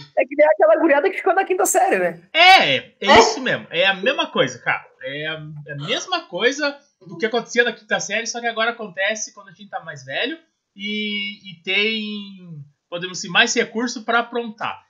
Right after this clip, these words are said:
Speaker 1: Isso,
Speaker 2: Só
Speaker 1: isso.
Speaker 2: isso. Porque
Speaker 3: Pra contar, né, pros amigos.
Speaker 2: É, porque crescer só no tamanho, porque na
Speaker 1: Só no
Speaker 2: mente
Speaker 1: tamanho.
Speaker 2: Eu, eu acho que eu, eu vou criar o grupo da quinta série do Papo. Será que o Sullivan deixa?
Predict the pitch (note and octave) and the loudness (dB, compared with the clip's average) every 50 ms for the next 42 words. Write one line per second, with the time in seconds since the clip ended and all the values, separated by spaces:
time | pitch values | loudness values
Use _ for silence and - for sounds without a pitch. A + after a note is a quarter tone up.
0 | _ _ _ C#4 D#4 D#4+ B3+ G#3+ - - - - - - - - D4 F4 F4 C4 | _ _ _ -8 -6 -2 -2 -4 -4 -4 -10 -12 -12 -10 -2 4 6 6 6 6
1 | F3 D#3 - - - B2 - - - - _ _ _ _ _ _ _ - D3+ - | 4 0 -4 -6 -10 -12 -14 -18 -20 -20 _ _ _ _ _ _ _ -6 2 6
2 | C#4+ C4+ C4+ - G#4 E4 D#4+ C4+ B3+ E4+ C#4+ D4 D4+ D4+ D4 C#4 C4+ C#4+ E4 C4 | 6 6 6 6 6 6 4 4 4 6 6 8 8 6 6 2 0 0 -4 -4
3 | A#3+ G#3 A#3+ A#3 B3 C4 C4+ A#3 A#3+ B3+ F4+ F4+ - - - A4 A4+ A4 - F#4 | -2 -2 -2 -4 -6 -8 -8 -8 -6 -2 2 2 4 4 6 6 6 6 4 -4
4 | F4+ - - B3+ G3+ G3+ - A#3+ A3 - - - G#3 G3 F3+ - - - - D#3 | -6 -6 -6 -8 -8 -8 -6 -8 -8 -8 -4 -4 -2 -2 -2 -4 -6 -8 -4 -2
5 | D3 D#3+ G#3 D4 F#4+ D4+ - - _ _ _ _ - - - D#3+ D3 D3 D#3+ - | 2 4 4 4 4 2 -2 -6 _ _ _ _ -12 -8 -6 -4 -4 -4 -4 -4
6 | A#3+ D4 D#4 D#4+ D4 A#3+ F#3+ D3 - - C3+ - D3+ - C3 C#3 D#3+ D#3+ D3 C3+ | -4 -4 -4 -4 -4 -4 -4 -4 -6 -8 -14 -14 -14 -14 -10 -10 -10 -10 -8 -6
7 | C3 C#3+ F#3+ G3+ G#3+ G#3+ A#3+ B3 B3+ A#3+ G#3+ E3+ D3 _ _ _ _ _ - - | -2 0 2 2 2 0 0 -2 -2 -2 -6 -12 -12 _ _ _ _ _ -20 -20
8 | - _ _ _ _ _ _ _ _ _ _ _ _ _ - - - _ - C#4+ | -20 _ _ _ _ _ _ _ _ _ _ _ _ _ -20 -20 -20 _ -10 -8
9 | D4 A3+ A3+ C#4 C#4+ C#4+ C#4+ C4 - - D#4+ D#4 D4 B3+ B3+ A#3+ A#3 C4 B3+ - | -6 -6 -6 -6 -6 -4 -4 -4 -6 -8 -12 -14 -12 -10 -10 -8 -8 -10 -8 -8
10 | C#4 C4 C4 C4+ C4+ C4+ B3+ G#3 B3 B3 - - A3+ A#3+ A3+ A3+ - - - - | -4 -2 0 0 0 -2 -4 -8 -10 -12 -14 -12 -8 -8 -8 -8 -10 -14 -10 -8
11 | A3+ G#3 - - - G3 F#3+ G#3 A3 A3 A3+ A3 A3 A3+ A3+ A3+ _ - C#3 A#2+ | -6 -6 -6 -6 -6 -4 -2 -2 -2 -4 -6 -10 -14 -14 -16 -16 _ -8 -8 -8
12 | A#2+ - - _ _ _ _ _ _ _ _ _ _ _ _ _ _ _ - - | -8 -8 -12 _ _ _ _ _ _ _ _ _ _ _ _ _ _ _ -20 -20
13 | - _ _ _ - - F3+ F3 - D3 - - D3 C3 A#2+ G#2+ - A#2+ D#3+ G3+ | -20 _ _ _ -6 -4 -4 -4 -4 -8 -10 -8 -8 -8 -8 -8 -8 -6 -8 -8
14 | G#3 - - | -8 -10 -16